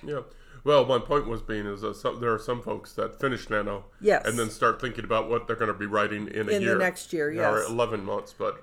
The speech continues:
Speaker 1: you
Speaker 2: Well,
Speaker 1: know.
Speaker 2: I was watching a video of a, one of the authors I follow, and she was talking about setting quarterly goals for herself.
Speaker 1: Mm-hmm.
Speaker 2: Where, uh, she does it from the business frame, from the writing frame, and there was one other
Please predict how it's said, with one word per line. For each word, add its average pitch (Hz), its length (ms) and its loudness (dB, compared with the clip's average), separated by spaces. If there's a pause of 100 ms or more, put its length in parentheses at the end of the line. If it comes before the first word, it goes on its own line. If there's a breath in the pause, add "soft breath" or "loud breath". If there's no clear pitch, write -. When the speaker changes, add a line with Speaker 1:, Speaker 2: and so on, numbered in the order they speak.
(140)
Speaker 1:
you 110 100 -2
Speaker 2:
Well, 254 240 6
Speaker 1:
know. 269 80 -8 (180)
Speaker 2:
I 220 120 4
was 233 260 -2
watching 254 500 -4
a 208 120 -4
video 180 640 0
of 160 200 -10
a, 151 200 -4 (260)
one 185 220 -6
of 165 80 -4
the 165 80 -4
authors 170 400 -6
I 151 100 -2
follow, 147 500 -4
and 165 140 -8
she 240 140 -10
was 269 160 -8
talking 190 340 -6
about 165 300 -4
setting 185 320 -4
quarterly 180 460 -6
goals 147 340 -6
for - 160 -12
herself. - 560 -14 (200 soft breath)
Speaker 1:
Mm-hmm. 117 600 -10
Speaker 2:
Where, 175 420 2
uh, 156 360 0
she - 200 -10
does 170 300 0
it 151 260 -2
from 160 140 -10
the 151 80 -6
business 220 460 0
frame, 202 520 -6
from 160 360 -6
the 147 280 -4
writing 175 380 -4
frame, 170 540 -6
and 151 420 -8
there 170 100 -4
was 160 160 -6
one 160 160 -8
other 147 380 -6